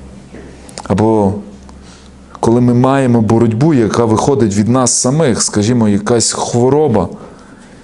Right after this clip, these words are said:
яка позбавляє нас звичайної активності, і ми, ми хворіємо важко,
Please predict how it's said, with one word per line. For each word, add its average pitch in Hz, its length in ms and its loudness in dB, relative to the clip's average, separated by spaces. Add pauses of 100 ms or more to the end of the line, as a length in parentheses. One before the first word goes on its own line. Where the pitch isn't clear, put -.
(120)
яка 113 200 0
позбавляє 123 680 0
нас 117 180 2
звичайної 117 640 0
активності, 110 840 0
і 90 380 2
ми, 110 360 2 (340)
ми 123 80 2
хворіємо 139 520 2
важко, 117 600 0